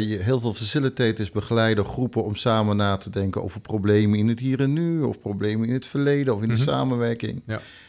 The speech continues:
Speaker 1: En wij zijn gespecialiseerd in het faciliteren van groepen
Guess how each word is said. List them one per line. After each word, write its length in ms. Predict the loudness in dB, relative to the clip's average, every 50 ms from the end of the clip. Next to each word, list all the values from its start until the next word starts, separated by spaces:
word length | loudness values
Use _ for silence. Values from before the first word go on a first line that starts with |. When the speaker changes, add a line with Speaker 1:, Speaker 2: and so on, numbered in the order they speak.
| -10 _
Speaker 1:
En 120 | -2 2 2
wij 160 | 4 4 4
zijn 180 | 4 2 2
gespecialiseerd 800 | 0 -2 -4 -2 -2 -2 0 -2 -2 -4 -2 0 0 0 0 -2
in 180 | -4 -6 -6 -6
het 140 | -6 -6 -6
faciliteren 800 | -6 -6 -4 -4 -4 -6 -6 -4 -2 -2 -2 0 0 -2 -2 -2
van 240 | -2 -2 -2 -2 -2
groepen 420 | -4 -4 -4 -4 -2 0 0 0